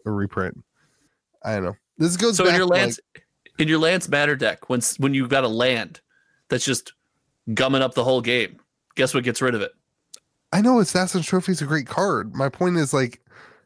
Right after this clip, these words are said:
Speaker 1: I guess it's just good, uh, that it's in standard now. That,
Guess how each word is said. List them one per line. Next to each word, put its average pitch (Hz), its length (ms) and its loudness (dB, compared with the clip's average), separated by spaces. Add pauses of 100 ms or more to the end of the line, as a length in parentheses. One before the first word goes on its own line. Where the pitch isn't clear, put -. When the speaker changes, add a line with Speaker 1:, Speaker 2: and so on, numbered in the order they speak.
(280)
Speaker 1:
I 135 80 0
guess 151 240 -2
it's 135 200 -6
just - 340 -2
good, 147 220 0
uh, 131 300 -2
that 127 180 0
it's 120 180 -4
in 120 140 -2
standard 101 440 -6
now. 58 260 -10 (1160)
That, 117 180 -2